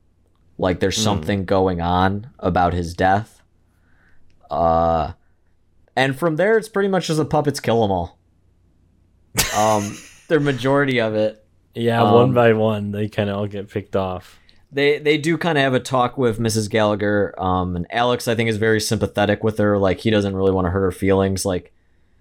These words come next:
Speaker 1: they're there for selfish reasons. They don't give a shit about her. They don't give a shit about, uh, really Neil at all.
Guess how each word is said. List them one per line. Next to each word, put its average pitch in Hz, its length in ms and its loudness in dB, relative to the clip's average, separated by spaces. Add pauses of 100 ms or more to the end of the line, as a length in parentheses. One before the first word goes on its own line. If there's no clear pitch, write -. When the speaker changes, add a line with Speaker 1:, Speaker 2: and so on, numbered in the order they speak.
(120)
Speaker 1:
they're 139 200 2
there 120 220 2
for 120 160 -6
selfish 117 440 -2
reasons. 117 380 0
They 110 80 2
don't 113 120 0
give 117 100 0
a 107 40 0
shit 107 240 0
about 101 220 2
her. 98 220 2
They 98 80 0
don't 98 140 0
give 98 80 -2
a 95 40 0
shit 92 200 -2
about, 87 420 -2 (720)
uh, 85 460 0 (300)
really 104 360 2
Neil 92 340 0
at 104 80 0
all. 107 360 0